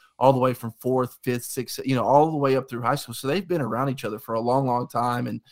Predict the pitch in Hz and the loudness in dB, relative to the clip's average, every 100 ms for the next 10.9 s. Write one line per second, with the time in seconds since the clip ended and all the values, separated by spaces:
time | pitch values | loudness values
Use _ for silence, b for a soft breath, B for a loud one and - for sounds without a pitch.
0 | b b b - 127 127 131 160 151 131 | b b b 0 6 6 6 4 4 2
1 | 135 151 156 120 123 117 113 110 127 156 | 4 4 2 -4 -4 -4 -4 -6 -4 -2
2 | 120 87 - 127 170 135 131 131 131 - | -2 -6 -6 -4 -4 -4 -4 -2 -2 -4
3 | 120 120 117 - 123 147 113 110 123 _ | -6 -6 -6 -2 2 2 0 -8 -12 _
4 | _ _ _ _ _ _ _ _ - 139 | _ _ _ _ _ _ _ _ -2 0
5 | - 247 202 160 139 143 - 139 127 135 | 2 0 2 4 4 4 2 0 0 -2
6 | 139 135 131 113 135 135 104 98 - 85 | -2 -4 -4 -4 -6 -6 -6 -8 -10 -10
7 | 85 - - - 127 123 - 120 117 - | -10 -12 -12 -2 -2 -2 -6 -6 -6 -8
8 | 120 120 - - 117 110 117 - 143 147 | -10 -10 -10 -10 -10 -8 -8 -6 -2 -2
9 | 143 110 120 135 113 107 123 131 131 123 | -2 -6 -2 -2 -2 -6 -6 -4 -4 -2
10 | 123 120 113 120 120 120 117 110 98 | -2 -4 -6 -4 -4 -6 -8 -8 -10